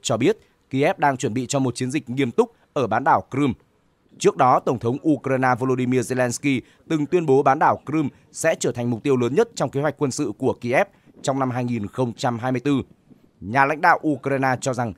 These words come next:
Kiev có thể tăng cường tấn công Crimea, cô lập bán đảo này bằng cách phá hủy cây cầu Kerch nối liền Crimea với đất liền Nga.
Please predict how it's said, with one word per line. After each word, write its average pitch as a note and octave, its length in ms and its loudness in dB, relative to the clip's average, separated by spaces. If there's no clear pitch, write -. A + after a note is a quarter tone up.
Kiev D3+ 300 0
có C#3+ 100 2
thể E3 160 -4
tăng C#3+ 140 -2
cường C3 200 -4
tấn B2+ 200 -4
công D3+ 220 -2
Crimea, C3+ 340 -2
cô D3 100 0
lập C#3 200 0
bán B2 180 0
đảo D3+ 140 4
này A#2 240 -2
bằng C3+ 200 -4
cách G3+ 160 -6
phá D3+ 160 -2
hủy E3 360 -4
cây F3 220 -2
cầu C3+ 160 2
Kerch G#3 420 0
nối C#3+ 160 2
liền F#3+ 240 0
Crimea C#3+ 280 0
với B2+ 100 0
đất F#3 120 -4
liền B2 220 -2
Nga. C3+ 200 0